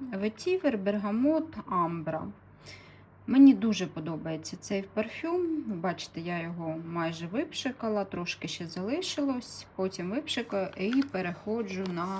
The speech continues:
велику версію п'ятдесят мілілітрів. П'ятдесят мілілітрів зі знижкою мені обійшлися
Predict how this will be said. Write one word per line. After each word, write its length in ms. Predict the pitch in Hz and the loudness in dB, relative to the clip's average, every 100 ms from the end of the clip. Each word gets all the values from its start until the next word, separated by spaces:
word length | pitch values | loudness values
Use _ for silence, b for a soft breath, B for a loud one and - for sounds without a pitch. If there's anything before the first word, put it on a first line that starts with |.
| 180 | -4
велику 440 | 175 175 156 - | -2 -2 -4 -4
версію 540 | 151 226 285 - - 208 | -2 0 0 -4 -6 -6
п'ятдесят 540 | 185 165 147 185 202 202 | -6 -6 -6 -2 -4 -2
мілілітрів. 680 | 175 180 175 151 143 - 147 - | -4 -4 -4 -4 -4 -8 -16 -10
П'ятдесят 500 | - 185 - 220 202 | -8 -6 -4 -2 -2
мілілітрів 800 | 196 180 196 220 359 381 - 269 | -2 -2 -2 0 0 0 -2 0
зі 160 | 214 202 | 0 -2
знижкою 680 | 180 233 339 - - 233 190 | -2 -2 -2 -4 -4 -2 0
мені 600 | 185 190 202 247 277 240 208 | -2 -2 2 6 6 4 -2
обійшлися 880 | 185 170 - 233 285 285 240 226 | -4 -4 -4 0 0 0 -2 -2